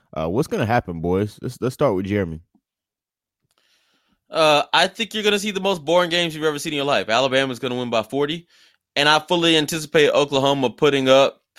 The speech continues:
Speaker 2: probably thirty points. I can see that game being seventy to thirty.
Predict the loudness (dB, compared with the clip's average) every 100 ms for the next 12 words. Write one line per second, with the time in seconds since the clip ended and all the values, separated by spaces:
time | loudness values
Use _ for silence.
0 | -20 _ _ _ 0 0 0 0 0 0
1 | -2 -4 -4 -6 -2 -2 -2 0 2 4
2 | 4 4 4 2 4 4 4 0 2 2
3 | 2 -2